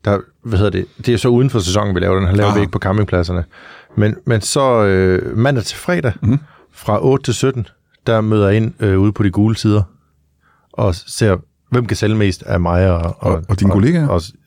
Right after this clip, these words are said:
Speaker 1: ja, for eksempel.
Speaker 2: Ja.
Speaker 1: Eller mest mig.
Speaker 2: Ja.
Speaker 1: Så.
Speaker 2: Og s-, men altså igen, øh, det er jo ikke, er det, jeg er jo ikke ekspert på området, skal du vide. Men er det her en sportsgren?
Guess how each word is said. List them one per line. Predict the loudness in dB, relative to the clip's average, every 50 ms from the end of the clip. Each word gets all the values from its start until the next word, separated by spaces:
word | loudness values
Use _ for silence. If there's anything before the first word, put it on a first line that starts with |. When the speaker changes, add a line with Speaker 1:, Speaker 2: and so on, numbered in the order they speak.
| _ -4
Speaker 1:
ja, | -2 -2
for | -2 -2 -2
eksempel. | -6 -4 -4 -4 -2 0 0
Speaker 2:
Ja. | 2
Speaker 1:
Eller | 2 2 0 -2
mest | -2 -2 -2 -2 -2 -4
mig. | -6 -6 -6 -8 -6 -4
Speaker 2:
Ja. | -2 0 0 -2 -4 -10 -20 -20 -20 -20 -20 -20 -20 -20 -20 -20 -20 -20 -20 -20 _ _ _ _ _ _ _ _
Speaker 1:
Så. | -16 -10 -10 -10 -10 -10 -20 _ _
Speaker 2:
Og | -4 -4 -4
s-, | -4 -8 -8 -2
men | 0 0 0 0 0
altså | -2 -2 0 0
igen, | 0 0 0 -2 -4 -14 -16 _ -12
øh, | -12 -12 _ _ _ _ -20 -18 -18 -16 -18
det | -14 -8 -4
er | -4
jo | -4 -6 -6
ikke, | -10 -6 -4
er | -2
det, | 0 2 2 2 2 0 0 -2 -4 -12 -20 _ _ _ _ _ _ _ _ _ _ _ _ -2
jeg | 0
er | 0
jo |
ikke | 0 0
ekspert | -2 -2 -2 0 0
på | 2
området, | 2 2 0
skal | 0 0
du | 0
vide. | 0 0 -2 -4 -8 -20 -20 -20 -16 -6 0
Men | 0 2 2 2
er |
det | 0 2 2 2
her | 2 2 0 -4 -8 _ -4
en | 0 0 2 0
sportsgren? | 0 -2 -2 -2 -2 -2 -4 -10 -12